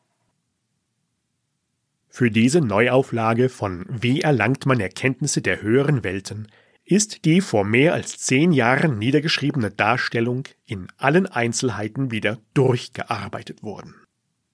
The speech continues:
Das Bedürfnis nach solcher Durcharbeitung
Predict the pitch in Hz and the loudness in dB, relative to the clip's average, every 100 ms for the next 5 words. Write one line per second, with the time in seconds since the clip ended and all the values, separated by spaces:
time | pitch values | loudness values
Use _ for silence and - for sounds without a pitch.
0 | _ _ _ _ - 135 - 104 151 160 | _ _ _ _ 0 0 0 0 2 2
1 | - 202 - - 95 - 110 139 160 185 | 2 0 2 0 -2 -2 2 2 2 -2
2 | 131 131 170 185 98 98 95 95 131 156 | 2 2 2 0 -4 -4 -6 -4 -6 -6